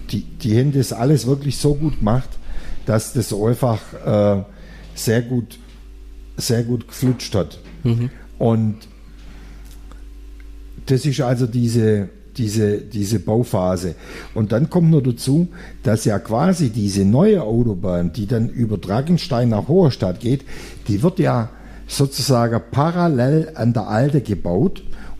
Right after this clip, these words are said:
Speaker 1: Und erst zweitausendzweiunddreißig, wenn das dann komplett fertig ist, wird ja sozusagen von einem Tag auf der andere
Speaker 2: So, alte gesperrt, neue aufgemacht.
Speaker 1: Genau.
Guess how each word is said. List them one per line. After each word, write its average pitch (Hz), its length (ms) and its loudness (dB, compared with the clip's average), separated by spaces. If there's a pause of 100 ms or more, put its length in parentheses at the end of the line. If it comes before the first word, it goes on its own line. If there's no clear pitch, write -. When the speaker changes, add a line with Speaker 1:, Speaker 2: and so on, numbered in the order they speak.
Speaker 1:
Und 101 140 0
erst - 440 2
zweitausendzweiunddreißig, 131 1600 2 (440)
wenn 120 240 2
das 113 220 0
dann 101 240 2 (200)
komplett 226 400 2
fertig 104 300 0
ist, 87 160 -4 (280)
wird 156 240 2
ja 156 140 2
sozusagen 165 760 2
von 110 300 -2
einem 147 220 4
Tag 143 300 2
auf 101 160 -6
der 92 140 -4
andere 165 500 4 (1160)
Speaker 2:
So, - 140 -10 (160)
alte 110 220 -2
gesperrt, - 520 -2
neue 101 260 2
aufgemacht. - 500 -4 (280)
Speaker 1:
Genau. 87 480 2